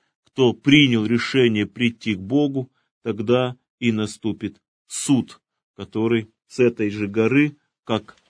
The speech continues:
основание, как глава этой горы, Господь будет судить мир всех тех,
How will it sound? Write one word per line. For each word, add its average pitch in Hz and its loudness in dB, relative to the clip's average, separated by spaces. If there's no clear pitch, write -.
основание, 131 0
как 101 -6
глава 127 2
этой 113 -4
горы, 113 -2
Господь 113 -4
будет 101 -6
судить 101 -6
мир 123 2
всех - 0
тех, 127 -2